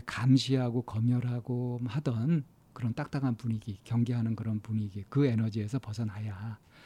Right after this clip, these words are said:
그래야 폐쇄성에서 벗어나서 개방적으로 그렇게 갇혀 있었던, 닫혀 있었던 것들을 캐낼 수 있는 거죠.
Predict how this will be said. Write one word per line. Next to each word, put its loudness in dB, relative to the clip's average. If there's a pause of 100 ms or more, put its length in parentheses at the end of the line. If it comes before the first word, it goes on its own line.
(600)
그래야 2 (260)
폐쇄성에서 4
벗어나서 0 (140)
개방적으로 0 (460)
그렇게 0 (380)
갇혀 4
있었던, 0 (240)
닫혀 -2
있었던 2 (100)
것들을 -4
캐낼 2
수 -6
있는 0
거죠. -10